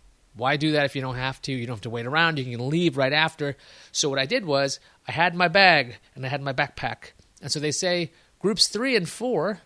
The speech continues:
on this flight, please check your bags at the gate." And I'm in group three. So I'm like, "Well, this kinda sucks." So I go over to the flight attendant, and, uh, she s-, tells me that I don't have a choice in the matter, that my bag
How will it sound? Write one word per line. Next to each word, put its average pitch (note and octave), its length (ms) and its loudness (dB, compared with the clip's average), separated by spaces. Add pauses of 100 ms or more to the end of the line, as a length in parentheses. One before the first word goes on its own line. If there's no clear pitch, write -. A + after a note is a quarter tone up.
(600)
on C#3 140 -6
this E3+ 160 2
flight, F#3 460 -2 (500)
please A#3 360 0
check A#3 360 -2
your G#3 120 0
bags F#3 440 4
at E3+ 160 -2
the F#3 80 -2
gate." F3 420 -4 (800)
And C3 140 -6
I'm D#3+ 100 -2
in E3 80 -2
group C#3 280 -6
three. D3+ 360 -6
So - 160 -12
I'm A#2+ 60 -12
like, A#2 200 -10
"Well, B2+ 120 -10
this - 180 -4
kinda G#2+ 220 -10
sucks." - 440 -6
So - 180 -4
I C#3 40 -2
go F3 220 0
over C#3+ 320 -2 (540)
to E3 120 -2
the G3+ 80 4
flight C3 280 0
attendant, D#3 500 -8 (320)
and, C3 400 -4
uh, A#2+ 220 -4 (120)
she - 200 -6
s-, D#3+ 160 -4
tells E3 340 0
me D3 300 -6 (460)
that C3+ 200 0
I C#3 120 0
don't D3+ 200 0
have E3+ 140 -2
a G3 60 -2
choice C3+ 340 0
in B2 60 -6
the A2+ 60 -6
matter, A2+ 360 -6 (260)
that F3+ 180 -2
my F#3 200 2
bag F#3 460 0